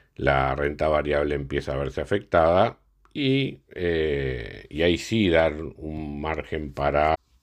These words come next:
una gradual reducción en las tasas de interés. Pero esto en todo caso no va a ser inmediato, pero debemos estar alerta a un, a quizás a que ya estén saturados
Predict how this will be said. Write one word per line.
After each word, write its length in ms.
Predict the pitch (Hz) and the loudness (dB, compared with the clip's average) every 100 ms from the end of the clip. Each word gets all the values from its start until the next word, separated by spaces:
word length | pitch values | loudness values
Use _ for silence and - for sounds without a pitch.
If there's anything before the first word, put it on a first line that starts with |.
| _ _ _ _ _ _ | _ _ _ _ _ _
una 240 | 85 90 | 4 6
gradual 640 | 87 82 80 80 87 82 | 6 6 4 4 4 2
reducción 840 | 82 80 73 - 73 73 76 80 85 | 0 -2 -2 -6 -4 -2 -2 -6 -8
en 140 | 73 69 | -8 -8
las 160 | 69 | -6
tasas 320 | - 69 67 69 | -6 -4 -4 -4
de 60 | |
interés. 580 | 60 60 - - - - _ _ - - _ _ _ - - - _ | -6 -8 -12 -16 -20 -20 _ _ -20 -20 _ _ _ -20 -20 -20 _
Pero 200 | 113 120 | 6 8
esto 200 | 139 139 | 8 4
en 100 | 123 | 4
todo 180 | 113 110 | 4 6
caso 300 | 117 - 117 | 4 4 2
no 160 | 107 | 4
va 80 | 98 | 2
a 20 | |
ser 380 | 90 107 101 101 95 92 85 | 2 2 4 4 0 -6 -8
inmediato, 960 | - 85 92 117 120 107 - 147 156 220 _ | -8 -4 -2 4 4 4 2 0 0 -6 _
pero 220 | 165 170 | -6 2
debemos 400 | 117 113 113 101 | 6 6 4 0
estar 280 | 98 - 87 | -2 -2 0
alerta 800 | 90 90 87 87 - 92 113 - - | 2 2 2 0 0 2 2 -2 -6
a 540 | 78 76 80 87 92 | -6 -2 -2 -2 -4
un, 880 | - 69 73 73 69 67 - - - - - - | -8 -12 -10 -8 -8 -8 -10 -16 -20 -20 -20 -20
a 60 | |
quizás 540 | - 69 82 85 82 71 | -12 0 4 4 4 -2
a 100 | 65 | -10
que 160 | 65 | -8
ya 80 | 73 | -8
estén 320 | 73 78 76 | -6 -6 -6
saturados 840 | 73 69 69 85 87 85 95 131 | -6 -8 -4 2 2 2 0 -4